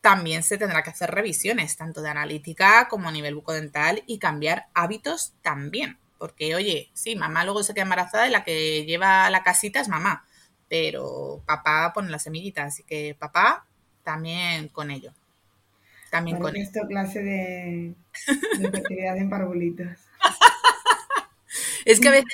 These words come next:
Speaker 1: hay que decirlo, porque, ostras, ¿sabes? O sea, yo tengo pacientes, Marta, de verdad, que los papás no es como, "Ya está, se ha quedado embarazada, pues ya es cosa de ella". Y es como, a ver, que, eh, esto es una cosa de dos,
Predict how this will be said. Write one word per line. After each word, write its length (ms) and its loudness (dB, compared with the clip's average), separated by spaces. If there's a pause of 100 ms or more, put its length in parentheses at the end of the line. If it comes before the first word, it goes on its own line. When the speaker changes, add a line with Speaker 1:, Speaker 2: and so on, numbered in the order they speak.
Speaker 1:
hay 200 0
que 60 8
decirlo, 560 2
porque, 240 -4
ostras, 500 2
¿sabes? 400 -2
O 20 -4
sea, 360 2 (920)
yo 120 -8
tengo 220 4
pacientes, 400 -2
Marta, 240 0
de 60 2
verdad, 380 0
que 260 0
los 160 -4
papás 480 -2 (100)
no 180 -10
es 80 -6
como, 280 -4
"Ya 140 4
está, 300 0
se 120 -4
ha 40 -6
quedado 160 0
embarazada, 640 0
pues 240 -2
ya 120 4
es 100 4
cosa 320 8
de 140 4
ella". 280 -2
Y 80 -8
es 80 -10
como, 340 -14
a 100 -8
ver, 220 -4 (720)
que, 360 2
eh, 340 2
esto 160 -2
es 80 -6
una 140 -2
cosa 220 0
de 180 2
dos, 380 2